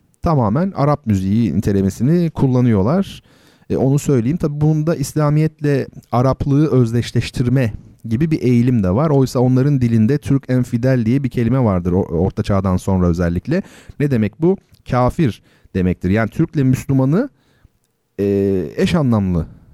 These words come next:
kullanıyorlar aslında. Buna rağmen Araplardan bahsediliyor. Çünkü Araplar daha otantik geliyor. Araplarla bir şey olmamış, e, ciddi anlamda bir kontak, savaş anlamında olmamış. İranlılarla da zaten olmamış belli bir döneme kadar, hiç olmamış.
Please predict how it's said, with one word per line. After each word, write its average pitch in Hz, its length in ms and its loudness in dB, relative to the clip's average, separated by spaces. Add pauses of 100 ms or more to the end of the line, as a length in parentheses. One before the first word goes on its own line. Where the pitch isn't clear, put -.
kullanıyorlar 92 520 0
aslında. 80 500 -2
Buna 143 260 0
rağmen 175 400 0 (840)
Araplardan 143 600 0
bahsediliyor. 101 480 0
Çünkü 175 200 -4
Araplar 160 380 0
daha 160 140 0
otantik 180 440 0
geliyor. 190 320 2
Araplarla 151 580 0 (400)
bir 139 240 2
şey 135 240 0
olmamış, 165 680 0 (120)
e, 101 240 0
ciddi 117 280 -2
anlamda 120 380 2
bir 110 340 0
kontak, - 460 -2
savaş 110 360 0
anlamında 92 420 0
olmamış. 139 480 0
İranlılarla 131 580 0
da 92 60 -4
zaten 87 300 0
olmamış 143 580 -2
belli 104 200 0
bir 92 80 -2
döneme 95 220 0
kadar, 90 180 -2
hiç 113 180 0
olmamış. 92 540 -2